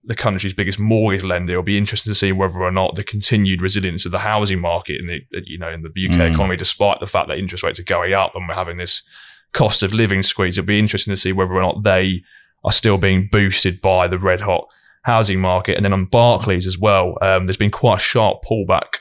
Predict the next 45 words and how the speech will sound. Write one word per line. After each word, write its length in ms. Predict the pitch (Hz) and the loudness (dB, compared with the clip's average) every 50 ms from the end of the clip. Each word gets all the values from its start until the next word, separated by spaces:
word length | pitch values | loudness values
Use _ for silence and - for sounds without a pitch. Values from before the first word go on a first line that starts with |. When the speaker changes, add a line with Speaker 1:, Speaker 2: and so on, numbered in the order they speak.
| _ | _
Speaker 1:
in 180 | - 107 90 95 | -8 -6 -6 -4
deal 220 | 98 110 107 98 95 | 0 0 2 2 2
making, 680 | 92 90 85 87 90 87 - 92 87 87 85 80 - - - | 2 0 0 -2 -4 -4 -6 -4 -4 -4 -4 -6 -8 -4 -2
um, 460 | 95 92 87 87 85 85 87 82 80 - - - - _ _ _ - | 0 0 2 0 0 -2 -2 -6 -8 -10 -16 -20 -20 _ _ _ -4
activity 540 | 101 - - - - 104 92 90 - - 95 | -4 -4 -2 -2 0 0 0 0 0 -2 -2
as 80 | 85 | -2
a 60 | 90 | -2
result 340 | 82 87 90 98 87 87 76 87 | -4 -4 -2 -2 0 0 0 -2
of 140 | 87 - | -4 -6
greater, 480 | - - 101 92 85 87 90 90 87 85 | -2 0 0 2 4 4 4 4 4 4
Speaker 2:
Mm. 160 | 80 80 78 | 4 2 0
Speaker 1:
um, 340 | 76 - 92 92 87 87 85 - | 0 0 -2 -4 -6 -8 -6 -2
geopolitical 500 | - 104 90 - 107 104 - - - 87 | -2 -2 0 -2 -2 -4 -4 -6 -6 -6
risk 160 | 87 87 - | -6 -6 -6
as 100 | 90 85 | -6 -8
a 60 | 87 | -8
result 320 | 87 90 92 87 85 - 82 | -6 -4 -2 -2 -2 -2 -4
of, 120 | 82 85 | -4 -4
um, 260 | 90 87 82 90 85 82 - _ _ _ _ _ _ _ _ _ _ _ - | -4 -4 -4 -6 -8 -12 -14 _ _ _ _ _ _ _ _ _ _ _ 0
uh, 160 | - 90 87 | 0 2 2
the 120 | 85 92 | 2 2
Russian 340 | 104 110 92 - - - 92 | 0 0 0 0 -2 -4 -4
invasion 320 | 90 87 92 90 90 92 90 | -2 -2 -2 -2 -2 -6 -8
of 60 | 90 | -8
the 80 | 85 | -6
Ukraine. 380 | 87 92 - - - 117 107 98 | -6 -8 -8 -4 0 2 2 2
It'll 100 | 92 95 | 2 0
be 100 | 101 104 | 0 2
interesting 340 | 107 104 - 104 - - 104 | 2 2 0 -2 -2 -2 -2
to 60 | 95 | -2
see 160 | - - 98 | 0 0 0
whether 280 | 90 98 95 95 95 92 | 0 0 0 0 0 0
or 100 | 90 90 | 0 0
not 220 | 92 92 87 - - | 2 0 0 0 0
their 240 | 107 107 101 95 92 | 0 2 4 4 4
investment 460 | 92 95 101 92 - - 98 90 - | 4 2 2 0 0 0 -4 -2 0
banking 340 | 98 95 92 92 - 98 92 | 0 -2 0 -2 -2 -2 0
revenue 400 | 92 92 87 87 90 90 87 90 | 0 -2 -4 -4 -8 -8 -8 -6
has 160 | 101 101 - | -4 -2 0
slowed. 560 | - - - - 101 98 90 90 87 87 76 | 0 0 0 0 2 2 2 2 0 -2 -4
Now, 140 | 90 90 92 | -4 -2 0
they 160 | 90 104 104 | 0 2 2
are 180 | 107 101 101 95 | 4 4 4 2
the 140 | 95 98 98 | 2 2 2
only 300 | 95 95 92 90 87 | 2 2 0 -2 -4